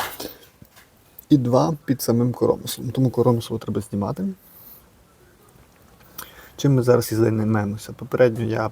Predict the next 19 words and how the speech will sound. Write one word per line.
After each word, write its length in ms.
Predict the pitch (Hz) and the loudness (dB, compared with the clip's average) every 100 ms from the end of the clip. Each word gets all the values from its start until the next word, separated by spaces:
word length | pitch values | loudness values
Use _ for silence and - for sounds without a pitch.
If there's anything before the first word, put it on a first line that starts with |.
| - | -4
подивився 680 | 120 113 117 107 - 104 101 - - | -2 2 2 2 0 -2 -2 -6 -2
на 240 | 117 107 | 0 2
зазор 320 | 107 113 110 | 4 6 4
клапанів, 480 | - - - 135 202 - - - - - - - - - - | 2 -4 0 0 0 -6 -20 -20 -20 -20 -20 -20 -20 -20 -4
що 180 | - | 2
в 40 | 110 | 2
нас 160 | 110 | 2
там 160 | - 104 | -4 -8
показує, 560 | 110 135 147 147 113 110 - - | -4 -2 0 0 0 -2 -10 -4
і, 920 | 120 110 110 110 107 107 104 98 104 92 - - | 0 2 2 2 0 0 0 -2 -4 -6 -12 -6
ну, 140 | 247 | 0
нічого 320 | 151 123 127 | 0 4 2
критичного. 720 | 113 - - 101 - 101 98 - - - - - - - - - - - - - - - - | 2 -2 -6 -6 -6 -8 -8 -12 -20 -20 -20 -20 -20 -20 -20 -20 -20 -20 -20 -20 -20 -20 2
Різні 280 | 143 170 147 | 8 8 8
мануали 460 | 156 147 151 147 143 | 8 8 6 6 4
по-різному 500 | 147 139 127 135 131 | 2 0 2 2 0
розказують, 760 | 127 - 131 120 123 120 117 | 0 0 0 2 2 2 0
як 180 | 120 117 | -2 0
робити. 640 | 123 120 147 156 139 127 | 0 4 6 6 2 0